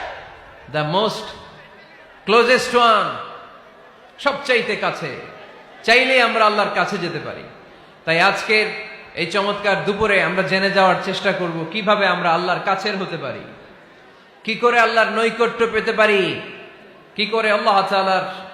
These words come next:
মুকাররাবিন বান্দাদের অন্তর্ভুক্ত হতে পারি। আল্লাহ আমাদের সবাইকে, এখানে উপস্থিত সবাইকে তোমার নৈকট্য প্রাপ্ত বান্দাদের অন্তর্ভুক্ত করে নাও। তোমার কাছের বান্দাদের তালিকায় আমাদের নামগুলো সেখানে তুমি তুলে নাও।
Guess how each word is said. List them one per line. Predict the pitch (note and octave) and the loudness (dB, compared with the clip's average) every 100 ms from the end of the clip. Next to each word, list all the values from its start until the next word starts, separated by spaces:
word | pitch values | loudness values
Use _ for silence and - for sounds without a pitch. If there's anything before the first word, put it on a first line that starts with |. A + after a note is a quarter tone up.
| - | -14
মুকাররাবিন | D3 F#3+ G3 F#3+ F#3+ F#3+ G#3 F#3+ | -8 -4 0 0 2 0 -2 -2
বান্দাদের | F#3 F#3+ F#3 F#3 | -2 0 0 -2
অন্তর্ভুক্ত | F3 E3 F#3 F3 F3 E3+ | -4 -4 -6 -6 -6 -4
হতে | D#3 C3+ | -4 -4
পারি। | A#2+ G#2+ G#2+ - - - - - - - | -8 -10 -14 -18 -20 -20 -20 -20 -20 -8
আল্লাহ | E3+ F#3 | -2 0
আমাদের | F#3 G3 G3 A3+ | 0 0 -2 0
সবাইকে, | G#3+ A3 G3+ - C#3+ D#3+ | 4 4 4 0 -4 -2
এখানে | F#3+ F#3+ | -2 -2
উপস্থিত | F#3+ G3+ G3+ G3+ | -2 -6 -6 -8
সবাইকে | - G3 G#3+ G3+ F#3 F#3 | -2 2 2 2 -2 -4
তোমার | F#3+ E3+ | -4 -4
নৈকট্য | F#3 G#3 G#3 G3 G3+ | -4 -4 -4 -4 -4
প্রাপ্ত | F3 G#3+ G3+ G3 | -2 -2 -2 -4
বান্দাদের | F3+ F#3 F#3 F#3 | -4 -2 -2 -2
অন্তর্ভুক্ত | E3+ E3 F#3 E3+ F3 F3 D#3+ | -4 -4 -6 -6 -8 -8 -6
করে | E3 D3+ | -4 -4
নাও। | B2+ G2 D#2 - - - - - - - - - - - | -4 -8 -12 -16 -16 -16 -16 -14 -14 -12 -12 -14 -14 -10
তোমার | F3 G3+ G#3 | -4 -2 2
কাছের | G#3 F#3+ A3 G#3+ | 2 2 0 2
বান্দাদের | A3 G#3+ G#3 A3 G#3 | 2 2 2 2 2
তালিকায় | G#3+ A3+ F3+ A3+ G#3+ F#3 | 2 2 4 4 4 2
আমাদের | F3 G#3 G#3 G3 | 0 0 0 0
নামগুলো | G3 G#3 G#3 G#3+ | 0 0 -2 -2
সেখানে | G3 G#3+ G#3+ G3+ | -2 -2 -2 -2
তুমি | G#3 G#3+ | -4 -2
তুলে | G#3 A3 | 0 4
নাও। | A#3 A3 F#3 | 6 6 6